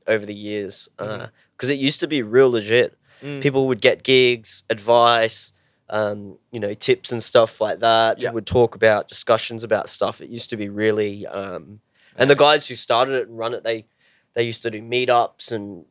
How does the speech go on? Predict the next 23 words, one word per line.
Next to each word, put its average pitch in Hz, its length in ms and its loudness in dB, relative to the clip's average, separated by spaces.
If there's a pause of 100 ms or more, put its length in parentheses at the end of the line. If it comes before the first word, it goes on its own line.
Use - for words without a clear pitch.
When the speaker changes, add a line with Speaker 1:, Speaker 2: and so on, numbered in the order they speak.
Speaker 1:
and 107 120 -8
Speaker 2:
Yeah. 107 200 -4
Speaker 1:
ge-, 117 300 -2
you 117 180 -4
know, 104 200 -4
and, 117 80 -4
like, 95 160 -8
Speaker 2:
Yeah. 127 100 -2
Speaker 1:
things 113 180 -6
here 120 180 4
at - 100 -2
Frequencies 117 640 -4
and 127 80 -4
Speaker 2:
Yeah. 120 60 0
Speaker 1:
stuff. - 480 0
Um, 101 420 -2
it's 107 140 -8
just 123 180 -8
interesting 110 460 -6
that 101 120 -4
it's - 160 -6
so, 101 360 -2
um, 98 240 -10